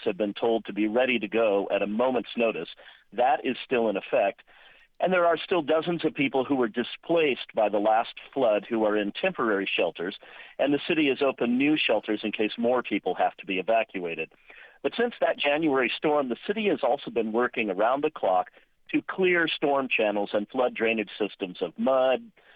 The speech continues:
vegetation, debris that washed out of flooded homes. But the th-, truth is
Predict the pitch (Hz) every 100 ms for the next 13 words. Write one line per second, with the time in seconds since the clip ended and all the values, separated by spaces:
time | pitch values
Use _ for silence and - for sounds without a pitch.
0 | _ - 110 - - 131 131 120 120 120
1 | 110 95 107 127 123 123 123 - - 107
2 | 113 - 110 104 - 117 104 - 110 101
3 | - - - - _ _ _ _ 147 151
4 | 151 139 - 165 - - 190 -